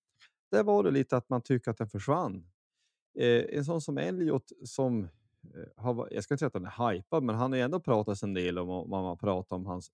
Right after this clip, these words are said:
fystester, hur viktigt det är. Nej, man kan ju fundera om, om hur mycket bänkpress gör på en is. Men han är en och nittiofyra lång och nittioåtta pannor.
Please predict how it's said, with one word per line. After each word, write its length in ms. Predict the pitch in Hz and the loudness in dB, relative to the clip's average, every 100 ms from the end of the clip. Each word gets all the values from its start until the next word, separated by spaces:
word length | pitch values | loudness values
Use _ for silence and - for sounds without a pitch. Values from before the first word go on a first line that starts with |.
| _ | _
fystester, 600 | 98 85 - 92 90 92 | -6 -6 -6 -6 -4 -6
hur 80 | 104 | 0
viktigt 360 | 104 104 120 - | 0 0 -4 0
det 120 | 117 | 2
är. 40 | |
Nej, 220 | 113 110 98 | 2 0 -2
man 140 | 98 | -4
kan 100 | 101 | -4
ju 60 | 95 | -6
fundera 380 | 95 95 98 | -4 -2 -2
om, 140 | 92 - | -2 -6
om 160 | 95 90 | -10 -8
hur 80 | 92 | -10
mycket 260 | 95 90 | -8 -6
bänkpress 640 | 95 98 90 113 120 104 - _ | -2 -2 -4 -4 -4 -4 -14 _
gör 240 | 98 95 | -4 -2
på 160 | 92 95 | -2 -6
en 100 | 90 | -6
is. 240 | 90 85 - _ - _ | -6 -8 -14 _ -20 _
Men 100 | 117 | 0
han 140 | 131 160 | 2 2
är 100 | 160 | 2
en 80 | |
och 60 | 147 | 2
nittiofyra 520 | 139 - - 123 120 | 2 0 0 2 4
lång 180 | 131 120 | 2 2
och 80 | 113 | 2
nittioåtta 480 | 110 - 104 - 104 | 0 0 -2 -2 -4
pannor. 500 | 107 95 123 101 | -2 -2 -2 -4